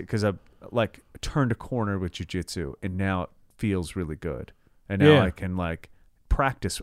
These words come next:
Speaker 1: appropriately for my, like, I've never been able to practice and articulate what I wanna work on and see the holes, like, glaring. And now they are. So I was like, I wanna take advantage of that. So I told him I wanted to book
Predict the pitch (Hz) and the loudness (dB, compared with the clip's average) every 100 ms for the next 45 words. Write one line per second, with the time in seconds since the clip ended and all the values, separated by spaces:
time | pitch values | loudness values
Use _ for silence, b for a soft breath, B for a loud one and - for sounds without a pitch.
0 | - - - 113 98 101 87 85 85 - | -10 -8 -2 0 0 -4 -4 -4 -6 -6
1 | 87 82 - 87 80 - - 107 120 127 | -6 -6 -4 -6 -6 -12 -6 -2 0 2
2 | 127 123 113 101 - - 104 92 101 85 | 2 0 0 -4 -4 -2 -2 -2 -6 -6
3 | 101 87 - 101 98 87 92 90 90 85 | -6 -6 -6 -6 -4 -2 -2 -2 -4 -4
4 | 90 92 101 98 120 - b b 101 92 | -4 -4 -4 -6 -6 -10 b b -8 -4
5 | - 117 95 - 104 92 90 90 - 87 | -2 -2 -2 -2 0 0 -2 -4 -4 -4
6 | 76 - - 95 90 82 76 - - b | -4 -10 -10 -6 -4 -6 -8 -14 -20 b
7 | b b 104 110 117 110 101 87 - 98 | b b 0 4 6 6 6 4 2 0
8 | 90 92 - b b b 113 131 147 123 | 0 -4 -8 b b b 0 2 2 2
9 | 113 113 113 110 107 107 - 98 95 95 | 2 2 2 2 2 2 0 0 0 -4
10 | - - - - - - 131 120 110 107 | -10 -20 -20 -20 -6 -2 2 2 2 2
11 | 104 104 98 - b b b b 117 - | 2 0 0 -4 b b b b -2 2
12 | 104 - | 0 -2